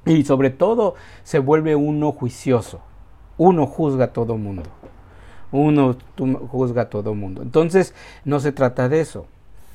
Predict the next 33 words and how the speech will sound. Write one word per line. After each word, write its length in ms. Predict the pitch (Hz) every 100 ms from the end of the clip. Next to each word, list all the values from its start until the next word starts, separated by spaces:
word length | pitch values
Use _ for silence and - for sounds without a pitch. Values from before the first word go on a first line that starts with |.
| -
sino 240 | - 151 143
se 160 | 151
trata 380 | 135 151 151 170
de 220 | 151 143
que, 280 | - 131 135
de 240 | 131 127
que, 320 | - 135 123 143
de 160 | 127
que 200 | 123 127
al, 340 | 127 139 131 131
al 220 | 143 127
comprometerse 880 | 127 131 135 131 131 156 151 - 131
con, 300 | - 117 120
con, 460 | - - 117 117 - -
con 240 | - 120
los 160 | 143 170
preceptos, 720 | - 131 - 113 - 160 -
con 240 | - 135
la 100 | 120
ética, 460 | 110 - 117 131 139 - - - - - -
em, 760 | 127 117 117 117 117 117 123 - - - - -
eh, 800 | - 131 123 120 117 120 117 123 -
cultiva 540 | 139 131 143 165 147
uno, 500 | 127 127 120 117 120 - - -
uno 440 | 139 139 139 139 -
apoya 720 | 117 - 170 151 120 117 120 - - - - - -
la 220 | 123 117
otra 340 | 127 139 165
parte 460 | - 123 120 123 117
que 220 | - 117
es 100 | 113
la 120 | 120
meditación, 760 | 113 110 104 - 101 - 113